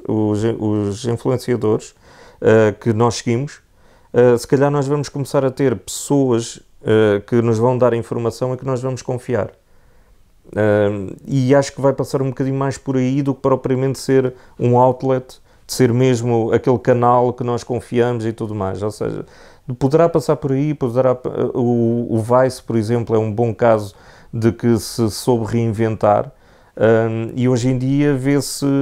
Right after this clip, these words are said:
alguns, ah, ahm, documentários que eles fazem que poderão ou não, ou não ser completamente idóneos, ahm, e só dão, se calhar, o, o prisma da pessoa, do produtor que fez aquilo, mas é,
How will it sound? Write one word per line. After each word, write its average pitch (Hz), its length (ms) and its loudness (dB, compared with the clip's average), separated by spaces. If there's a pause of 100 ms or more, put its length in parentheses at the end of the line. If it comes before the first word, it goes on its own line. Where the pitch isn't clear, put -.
alguns, 135 920 0
ah, 110 720 2
ahm, 95 340 -4 (380)
documentários 123 680 0
que - 80 -8
eles 117 140 -2
fazem 123 400 -2
que - 80 -16
poderão 139 420 0
ou 127 100 2
não, 120 360 -4
ou 120 140 2
não 123 260 0
ser 120 400 0 (280)
completamente 120 800 0
idóneos, 113 600 -2 (500)
ahm, 123 760 2
e 117 120 -2
só 123 180 2
dão, 120 180 0
se 117 100 -8
calhar, 117 300 2
o, 117 680 -2
o 110 140 -2
prisma 120 480 -2
da 110 100 0
pessoa, 120 420 0
do 104 160 -2
produtor 117 480 -2
que - 80 -16
fez 107 220 -2
aquilo, 117 420 -4 (420)
mas 156 600 0
é, 143 540 2